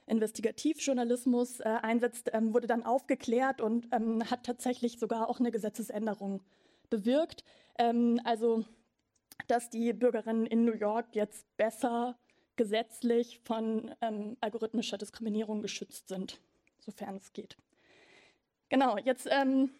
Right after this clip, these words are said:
das war jetzt, waren jetzt vornehmlich Beispiele aus den U S A. Wichtig ist, ähm, das passiert auch in Deutschland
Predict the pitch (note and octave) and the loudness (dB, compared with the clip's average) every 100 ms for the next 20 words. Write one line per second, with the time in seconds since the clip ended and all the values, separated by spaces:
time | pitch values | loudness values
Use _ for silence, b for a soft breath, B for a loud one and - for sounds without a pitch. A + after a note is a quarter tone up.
0 | b C4+ - C4 C#4 - - B3 B3 A#3+ | b -4 -2 -2 -2 -6 -8 -4 -4 0
1 | B3+ C4+ - - _ - C#4+ C#4+ C#4 - | 2 2 -2 -12 _ -2 2 2 2 0
2 | B3 - C4+ C4 A#3+ B3+ A#3 A#3 A3+ - | -4 -2 -2 0 0 0 0 0 0 -4
3 | A#3 C#4+ D4+ C4+ - C#4 - C#4+ - - | -4 -2 -2 -4 -2 -4 0 0 0 -4
4 | A#3 A#3 A#3 A#3 - A#3 A#3+ - A#3 - | -2 0 0 -2 -6 -4 -4 -4 -6 0
5 | A#3 A#3 A3 A#3 - - G#3 D4+ - D4+ | -2 -2 -8 -8 -10 -12 -4 -4 0 2
6 | D#4 D4 | 4 2